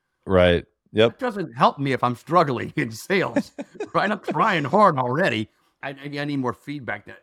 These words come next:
Speaker 2: and so I
Speaker 1: Yeah.
Speaker 2: think the biggest mistake that we see is, you know, careers get ruined, companies get ruined,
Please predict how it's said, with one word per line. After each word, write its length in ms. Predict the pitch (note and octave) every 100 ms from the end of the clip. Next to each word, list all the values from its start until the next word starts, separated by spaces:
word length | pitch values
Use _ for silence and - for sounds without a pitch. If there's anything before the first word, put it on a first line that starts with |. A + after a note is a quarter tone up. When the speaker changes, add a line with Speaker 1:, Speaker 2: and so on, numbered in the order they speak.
| _
Speaker 2:
and 240 | A2 A2 G#2+
so 260 | - C3
I 100 | A#2+
Speaker 1:
Yeah. 120 | C#3+ B2 -
Speaker 2:
think 260 | F#3+ - _ _ _ _ _
the 100 | D3
biggest 540 | A2 E3+ F#3 F3+ E3+ C#3
mistake 600 | C#3+ - - C#3 C3 B2+
that 180 | -
we 160 | B2 A#2
see 580 | - - A#2+ A#2+ G#2+ F#2
is, 380 | - G2 G2 - _
you 100 | B2+
know, 80 | A#2
careers 600 | - A#2 G#2+ B2+ C#3+ B2
get 200 | C3 B2+
ruined, 480 | B2 C#3 C3+ C3+ C3+ _ _ -
companies 540 | - C3+ C#3 B2+ A2
get 200 | A2+ -
ruined, 300 | G2+ G#2 G2+